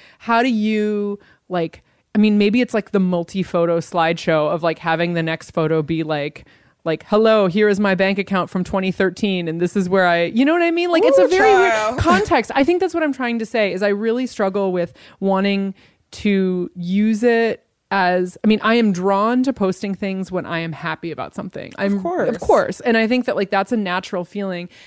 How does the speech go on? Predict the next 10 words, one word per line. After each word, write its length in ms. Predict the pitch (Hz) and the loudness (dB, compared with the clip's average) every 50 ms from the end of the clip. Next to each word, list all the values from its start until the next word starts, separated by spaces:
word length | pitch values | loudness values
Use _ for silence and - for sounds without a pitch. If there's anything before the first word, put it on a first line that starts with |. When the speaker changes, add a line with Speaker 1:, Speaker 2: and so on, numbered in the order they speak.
| - - - | -20 -6 -2
Speaker 1:
And 120 | 202 196 | -2 -2
at 80 | 190 190 | 0 0
the 80 | 202 | -4
same 260 | - - 247 233 247 | -2 -2 -2 -2 -2
time, 480 | 247 - 403 415 381 320 294 285 247 - - - | -2 -4 -6 -2 2 2 2 2 2 0 0 0
I 140 | - 214 | 0 0
am 480 | 220 - - 208 196 190 190 190 190 - - - - _ 202 | 0 0 0 -2 -2 -2 -2 -4 -6 -10 -12 -20 -14 _ -2
not 400 | 190 196 190 190 202 208 - 202 | 0 2 2 2 2 0 -2 -2
wanting 600 | 196 180 180 180 185 185 185 185 180 185 185 185 | -4 -4 -4 -4 -4 -4 -6 -6 -8 -10 -12 -12
to 760 | - - - - 190 180 180 175 175 170 165 160 160 170 | -14 -14 -6 -4 -2 0 0 0 0 0 -2 -2 -4 -6